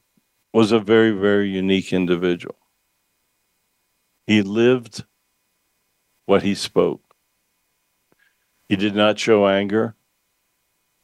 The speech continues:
He did not show hatred towards anyone.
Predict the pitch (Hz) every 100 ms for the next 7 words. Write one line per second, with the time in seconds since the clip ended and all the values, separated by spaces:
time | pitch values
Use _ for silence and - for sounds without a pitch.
0 | _ 95 92 95 101 101 - _ _ _
1 | _ _ _ _ _ _ _ _ - 107
2 | 92 - 107 107 110 101 110 104 95 101
3 | 104 98 95 104